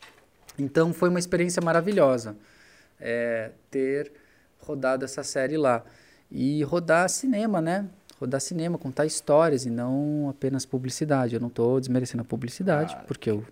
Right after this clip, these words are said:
Speaker 1: vivo de publicidade, eu trabalho com publicidade. O
Speaker 2: Os
Speaker 1: cinema
Speaker 2: boletos
Speaker 1: publicitário
Speaker 2: agradecem, né?
Speaker 1: E o cinema publicitário, ele é uma grande escola, né? Te torna uma pessoa muito objetiva também, né?
Speaker 2: Eu tava essa semana, tava conversando com a Marina,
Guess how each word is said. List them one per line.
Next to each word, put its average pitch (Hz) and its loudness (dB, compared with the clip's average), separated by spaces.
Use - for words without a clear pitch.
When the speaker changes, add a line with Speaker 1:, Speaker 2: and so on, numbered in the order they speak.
Speaker 1:
vivo 120 -4
de - -12
publicidade, 127 -2
eu 127 -2
trabalho 107 -4
com 110 -8
publicidade. 131 -2
O - -2
Speaker 2:
Os 120 -2
Speaker 1:
cinema 143 4
Speaker 2:
boletos 143 8
Speaker 1:
publicitário 143 6
Speaker 2:
agradecem, 147 4
né? 143 -10
Speaker 1:
E 202 0
o 190 2
cinema 185 -2
publicitário, 147 4
ele 135 4
é 139 6
uma 151 6
grande 151 4
escola, 110 0
né? 123 -4
Te - -14
torna 139 6
uma 135 2
pessoa 139 -4
muito 139 -2
objetiva 135 -4
também, 98 -12
né? 113 -12
Speaker 2:
Eu 220 -10
tava 196 0
essa 214 -6
semana, 175 -6
tava 156 -6
conversando 151 -8
com 151 -6
a 135 -4
Marina, 131 -6